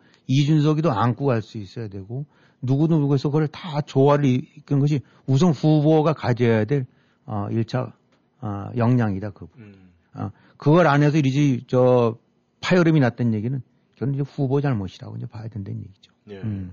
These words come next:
Speaker 1: 그래서, 아, 결국은 그렇기 때문에 이 문제에 관한 야당 측이 해법을 제시한다는데 그러면은, 어, 이거를 부차적인 요인 때문에 흡사된 거로 한다면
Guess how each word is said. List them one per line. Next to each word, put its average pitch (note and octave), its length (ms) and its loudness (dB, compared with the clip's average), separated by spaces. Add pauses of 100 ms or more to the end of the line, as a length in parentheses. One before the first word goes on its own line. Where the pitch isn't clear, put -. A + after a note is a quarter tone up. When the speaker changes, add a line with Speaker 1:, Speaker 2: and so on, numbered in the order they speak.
(160)
Speaker 1:
그래서, B2+ 440 0 (1400)
아, A#2 380 0 (520)
결국은 D#3+ 300 4
그렇기 D3+ 220 4
때문에 E3 540 4 (800)
이 D3+ 160 4
문제에 D#3 540 6
관한 D#3 240 2
야당 C3 480 2
측이 B2+ 540 -2
해법을 D#3 500 0
제시한다는데 A#2+ 560 2
그러면은, A2+ 600 -2 (580)
어, G#2+ 280 -4
이거를 C#3 380 2 (360)
부차적인 D#3+ 960 4
요인 D3 380 6
때문에 D3+ 380 2
흡사된 C3 1160 0
거로 A#2+ 520 -2
한다면 C3 460 2